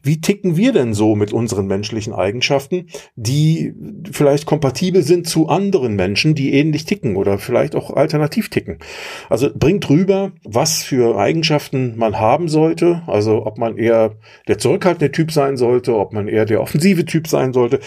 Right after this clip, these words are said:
kann man ja durchaus ein Stück weit beschreiben in diesem Bereich. Und damit kommen wir dann schon automatisch zum Punkt vier, weil der ergänzt das sicherlich noch ein Stück weit. Da würde ich zum Beispiel als vierte Sektion dann Storys von Führungskräften, von Mitarbeitern, von Azubis einbringen. Idealerweise auch wieder mit Video.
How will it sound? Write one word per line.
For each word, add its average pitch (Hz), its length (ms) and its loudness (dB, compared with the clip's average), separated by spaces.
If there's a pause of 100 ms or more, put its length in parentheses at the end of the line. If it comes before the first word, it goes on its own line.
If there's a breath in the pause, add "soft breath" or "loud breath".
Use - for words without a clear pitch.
(140 loud breath)
kann 151 140 2
man 180 140 4
ja 165 120 4
durchaus 160 460 0
ein 135 60 0
Stück - 260 -2
weit 160 140 0
beschreiben 143 600 0 (280 loud breath)
in 120 120 -4
diesem 117 200 -2
Bereich. 104 500 0
Und - 160 -6
damit 127 200 0
kommen 147 180 0
wir 156 40 2
dann 143 140 2
schon 135 160 -2
automatisch 143 600 0
zum 135 200 0
Punkt 139 220 -2
vier, 214 440 0 (100)
weil 117 140 2
der 123 280 2
ergänzt 127 520 0
das 156 160 2
sicherlich 107 380 -2
noch 98 140 -4
ein 101 80 -6
Stück 107 340 -8
weit. 165 280 0 (400 loud breath)
Da 123 200 2
würde 180 140 2
ich 160 100 -4
zum 165 140 0
Beispiel 147 640 0
als - 340 -4
vierte 147 240 0
Sektion 113 540 -2
dann 123 140 0
Storys 139 460 0
von 123 360 -2 (180)
Führungskräften, 160 760 0
von 110 180 -2
Mitarbeitern, 120 640 0
von 110 160 -10
Azubis 127 460 -6
einbringen. 82 540 -12
Idealerweise 175 880 4
auch - 200 0
wieder 170 160 4
mit 123 160 -2
Video. 165 320 -2